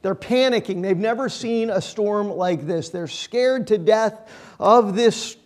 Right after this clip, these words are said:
storm that our sovereign God has, has hurled at their ship.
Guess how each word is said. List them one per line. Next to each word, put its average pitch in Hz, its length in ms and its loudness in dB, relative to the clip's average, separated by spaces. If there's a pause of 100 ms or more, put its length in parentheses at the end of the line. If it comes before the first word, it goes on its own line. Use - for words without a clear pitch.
(120)
storm 240 600 2
that 190 140 4
our 190 180 4
sovereign 208 580 0
God 202 300 6
has, 175 240 2 (260)
has 165 240 0
hurled 190 680 4
at 170 260 -4
their 156 300 -4 (320)
ship. - 500 -10